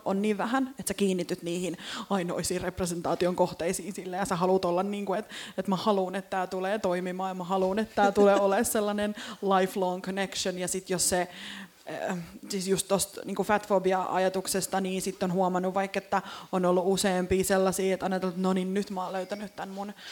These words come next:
Speaker 1: mun, mihin mä voin samaistua ja mistä mä saan voimaa, ja sit se sanookin jotain tosi fatfobista, ja sit
Speaker 2: Mm.
Speaker 1: sä oot silleen, "Aa, okei."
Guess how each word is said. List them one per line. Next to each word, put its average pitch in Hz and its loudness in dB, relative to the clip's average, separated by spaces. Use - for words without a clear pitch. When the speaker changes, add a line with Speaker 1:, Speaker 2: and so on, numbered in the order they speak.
Speaker 1:
mun, 196 0
mihin 185 0
mä 185 -2
voin 180 -4
samaistua 190 0
ja 190 -2
mistä 185 -6
mä 185 -6
saan 180 -2
voimaa, 185 2
ja 175 0
sit - -10
se 185 -4
sanookin 131 -2
jotain 147 2
tosi 240 4
fatfobista, 226 0
ja 220 2
sit 262 -4
Speaker 2:
Mm. 226 -4
Speaker 1:
sä 196 -4
oot 185 -6
silleen, 160 -2
"Aa, 117 2
okei." - -4